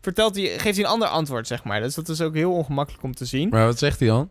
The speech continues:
Speaker 1: Ja, nou, ik heb niet per se een heel goed voorbeeld nu. Maar je moet maar eens een interview van hem kijken. Dat is heel apart. Ehm, maar hij is heel, wel heel duidelijk in wat hij, in wat hij zegt. Want hij zegt ook, "Heel veel mensen vragen aan mij: van, 'Maar wat bedoelen jullie dan precies met deze film?'" En, want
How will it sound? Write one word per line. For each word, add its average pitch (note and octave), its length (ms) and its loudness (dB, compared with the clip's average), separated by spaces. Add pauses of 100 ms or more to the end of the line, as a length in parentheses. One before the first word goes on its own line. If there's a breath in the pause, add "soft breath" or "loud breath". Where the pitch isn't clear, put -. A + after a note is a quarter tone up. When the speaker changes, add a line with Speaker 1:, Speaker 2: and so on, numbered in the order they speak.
Speaker 1:
Ja, A#2 300 2
nou, G#2 280 0
ik A#2 60 -8
heb A#2+ 100 -2
niet B2 140 -4
per A#2+ 120 -4
se B2+ 100 -6
een B2 60 -2
heel B2 240 -2
goed C3+ 160 -8
voorbeeld C3 320 -2
nu. A#2 140 -2
Maar B2 120 -2
je B2+ 60 0
moet D3 120 0
maar E3 120 0
eens C#3+ 120 0
een C#3+ 80 -4
interview F3 320 -2
van D#3+ 100 0
hem D3+ 120 0
kijken. E3+ 380 2
Dat C#3+ 180 -6
is C#3 80 -8
heel F3 160 4
apart. C#3+ 440 0 (520 loud breath)
Ehm, D3 640 0 (340)
maar F3 200 4
hij F3+ 120 6
is G3+ 80 0
heel, A3+ 200 4
wel G#3 200 4
heel G3+ 280 2
duidelijk F3+ 520 4
in D#3+ 140 0
wat D3 220 -2
hij, C#3 240 -2
in D3 160 -8
wat B2+ 140 -2
hij C3+ 100 -4
zegt. C#3+ 340 0
Want C3 180 -4
hij A#2 160 -4
zegt C#3 240 -6
ook, B2+ 140 -4
"Heel D#3+ 140 -2
veel A#2 120 -8
mensen C#3 280 -4
vragen C#3 300 -2
aan A#2+ 80 -6
mij: A#2+ 160 -2 (240 loud breath)
van, C3 140 -8
'Maar B2 140 -2
wat D3+ 160 0
bedoelen D#3 320 0
jullie D#3 160 0
dan C#3 120 0
precies - 320 -10
met B2 120 -8
deze G#2+ 260 -10
film?'" G#3+ 520 0 (340 loud breath)
En, B2+ 320 -4
want - 240 -8